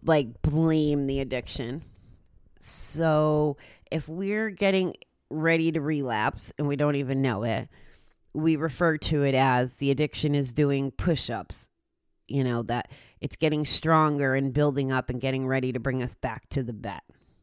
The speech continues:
So using that same kind of framework, the addiction doesn't want you to talk nice to yourself.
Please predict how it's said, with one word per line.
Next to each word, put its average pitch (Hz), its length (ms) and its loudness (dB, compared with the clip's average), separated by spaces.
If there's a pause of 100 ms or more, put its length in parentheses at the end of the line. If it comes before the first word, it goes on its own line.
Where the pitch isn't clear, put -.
(760)
So 156 460 2 (840)
using 208 360 0
that 156 220 -2
same 156 460 0
kind 147 300 -2
of 127 80 -2
framework, 175 680 0 (760)
the 160 160 2
addiction 196 640 2 (180)
doesn't 208 420 6
want 170 260 4
you 277 140 -2
to 160 100 2
talk 135 320 -2
nice 113 320 -6
to - 120 -6
yourself. - 760 -10